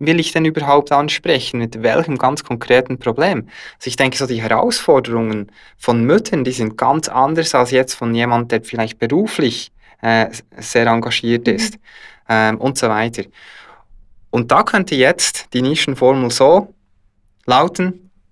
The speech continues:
Speaker 1: ich helfe Müttern mit Kleinkindern, ihr Wunschgewicht mit einfachen Rezepten, die für die ganze Familie geeignet sind, zu erreichen.
Speaker 2: Ja, perfekt.
Speaker 1: So, als Idee.
Speaker 2: Wirklich kurz, knapp und, und sehr deutlich.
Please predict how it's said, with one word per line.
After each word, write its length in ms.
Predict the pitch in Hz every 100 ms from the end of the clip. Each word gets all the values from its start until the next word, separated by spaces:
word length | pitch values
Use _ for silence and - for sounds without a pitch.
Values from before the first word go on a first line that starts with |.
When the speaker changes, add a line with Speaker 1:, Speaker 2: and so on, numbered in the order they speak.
| -
Speaker 1:
ich 380 | 170 233 - -
helfe 560 | 113 190 - 208 269 - _ _ - _ _ _
Müttern 400 | 101 92 92 101
mit 160 | 98 -
Kleinkindern, 680 | - 107 170 - 180 - - _ _ _ _ _ _ _ -
ihr 240 | 139 127
Wunschgewicht 880 | 107 113 143 - 180 233 226 - -
mit 300 | - 113 113 -
einfachen 640 | - 120 143 139 131 131 117
Rezepten, 880 | 104 - 131 170 - 190 196 196 _ _ _ -
die 80 | 107
für 120 | -
die 140 | - -
ganze 360 | 113 156 -
Familie 440 | - 120 123 135 127
geeignet 540 | 85 107 127 127 120
sind, 260 | - 110 113
zu 100 | 104
erreichen. 500 | 92 82 90 82 78 _ _ _ - - - _ _
Speaker 2:
Ja, 140 | 233 220
perfekt. 560 | 220 220 233 262 - - - -
Speaker 1:
So, 160 | -
als 300 | 95 - 101
Idee. 260 | 104 95 95
Speaker 2:
Wirklich 400 | 156 254 254 254 -
kurz, 320 | 262 269 -
knapp 340 | 247 233 233
und, 160 | 220 220
und 220 | 214 214
sehr 180 | 220 214
deutlich. 600 | 196 196 214 160 - -